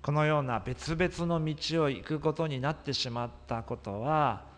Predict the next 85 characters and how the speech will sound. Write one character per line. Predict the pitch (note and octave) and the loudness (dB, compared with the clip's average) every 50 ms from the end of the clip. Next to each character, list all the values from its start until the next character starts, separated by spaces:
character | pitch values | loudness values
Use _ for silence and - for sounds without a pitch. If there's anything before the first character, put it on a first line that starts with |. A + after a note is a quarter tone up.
| - - - - - | -20 -20 -20 -12 -8
ア | - A#2 | -4 -2
ブ | A#2+ | -2
ラ | A#2+ A2+ | 0 0
ハ | A#2 A2+ | -2 -2
ム | A2 | -4
に | G#2+ | -6
と | A#2+ | -8
っ | A2+ | -10
て | - - E3+ | -6 -4 -2
は | E3+ D#3 | -2 0
と | - - C#3 | 0 -2 -4
て | B2 D#3 | -4 -4
も | D3 C3 | -6 -6
辛 | A#2+ - - C#3+ C#3+ D3 | -6 -4 -2 0 0 0
い | C#3+ | 0
こ | C#3+ C#3+ C#3 | 0 -2 -2
と | - D3 C3+ | -2 0 0
だ | C3 B2 | 0 0
っ | B2 B2+ | -2 -2
た | - A#2+ | -4 -4
ん | A#2 A2+ | -4 -2
で | A#2 | -2
は | A2 G#2+ | -2 -2
な | A2+ A#2 A#2 | -2 -4 -4
い | G#2+ | -6
か | - G#2 G2 | -6 -6 -6
な | G#2+ A2+ A2 | -4 -6 -8
と | - - A2 G2+ F#2+ - - - | -8 -8 -10 -10 -10 -10 -10 -10
思 | A2+ G2+ G2 | -8 -6 -6
い | F#2+ | -6
ま | F#2 F#2 F2+ | -6 -8 -10
す | - - | -10 -10
ね。 | G2+ A#2+ D#3 E3+ F#3 F#3 F3+ - - - - - - - - - - - - - - - - - - - - - - - - - - - - - - - - - - - - - - - - - - - - - - - - - - | -8 -6 -4 -4 -4 -6 -10 -14 -20 -20 -20 -20 -20 -20 -20 -20 -20 -20 -20 -20 -20 -20 -20 -20 -20 -20 -20 -20 -20 -20 -20 -20 -20 -20 -20 -20 -20 -20 -20 -20 -20 -20 -20 -20 -20 -20 -20 -20 -20 -20 -20 -20 -20 -20 -20 -10 -6
「私 | - C3+ C3 - D3 C#3+ - - - | -6 -4 -2 -2 0 0 0 0 -2
か | - C#3+ C3 | 0 0 2
ら | B2+ B2 A#2 | 2 2 2
別 | A2 A2 A2 - - D#3+ D#3+ | 2 0 -2 -2 -2 -2 0
れ | D3+ C#3+ C#3 | 0 0 -2
て | - - A2+ | -4 -6 -8
行 | G#2+ G#2 | -8 -8
っ | - | -10
て | - - - C#3+ | -8 -6 -6 -4
く | - - D#3+ | -2 -2 -2
れ | D#3 D#3 D#3+ | -2 -2 -2
な | E3 E3+ E3+ | 0 -2 -2
い | D#3+ D3+ | -2 -4
か」 | - - - F#2+ | -2 0 0 0
と | - C3 A2 | 0 0 -2
こ | - A#2+ | -2 -2
こ | G#2+ A2+ | -4 -2
で | G#2 G#2+ | -2 -2
言 | G#2 | -2
っ | - | -4
て | - - | -4 -6
い | A2 G#2+ | -4 -4
ま | A#2 A#2+ B2+ | -4 -4 -6
す | - - | -6 -6
け | - G#2+ | -4 -4
れ | F#2+ F#2+ | -4 -4
ど | F2+ F2 F2+ | -6 -6 -6
も、 | G2+ G#2+ A#2+ - - - | -8 -8 -10 -12 -4 0
こ | - E3+ | 2 2
の | E3 E3+ F#3 | 4 4 4
よ | F#3 | 2
う | F3 | 2
な | D#3+ C#3+ B2 | 2 0 0
こ | B2 B2+ | -2 -4
と | - - - B2+ | -4 -2 0 2
を | B2+ B2 A#2 G2+ E2+ - - - - - - - - - - - - - - - - - - - - - - - - - - | 2 2 2 0 -2 -6 -12 -20 -20 -20 -20 -20 -20 -20 -20 -20 -20 -20 -20 -20 -20 -20 -20 -20 -20 -20 -20 -20 -20 -12 -6
言 | B2+ C3+ D3 | -2 0 2
わ | D#3+ F3 F#3+ | 2 2 2
な | G3 G3+ G3 | 2 2 2
け | G3 G3+ F#3+ | 2 0 2
れ | F3+ F3+ | 2 2
ば | D#3+ D3+ C#3+ | 2 2 0
い | C3+ C3+ | 0 0
け | - D#3 | -2 -2
な | D#3 D#3+ D#3 | -2 -2 0
く | - D#3+ | 0 -2
な | C#3+ D#3 D#3+ | 0 0 -2
っ | - | -2
て | - - C#3 | -2 0 0
し | - - C#3 | 2 2 2
ま | C3+ C3+ | 0 -2
っ | C3 | -4